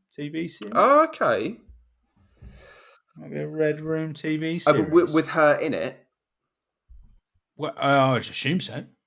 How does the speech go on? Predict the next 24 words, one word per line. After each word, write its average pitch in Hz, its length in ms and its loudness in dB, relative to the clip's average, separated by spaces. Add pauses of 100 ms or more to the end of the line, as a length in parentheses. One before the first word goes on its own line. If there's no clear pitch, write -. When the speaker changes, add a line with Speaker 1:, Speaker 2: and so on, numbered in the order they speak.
(200)
Speaker 1:
I'm 117 140 -10
gonna 107 200 -8
assume 127 300 -10
so. 117 220 -16 (720)
Um, 117 960 2 (180)
but 117 220 -8
quite 160 360 -2
how 127 340 0
that 131 280 -4
works, 110 480 -8
maybe, 123 800 -4
maybe 127 680 -2 (260)
it's 113 220 -6
her 113 240 -2
character, 123 720 -4
not 131 420 -4 (300)
Scarlett 113 460 -8
Johansson. 143 800 -12
Speaker 2:
Right. 110 300 -2 (160)
Speaker 1:
So - 160 -8
maybe 113 320 0
it's 110 220 -6
a 113 40 -6
younger, 117 800 -6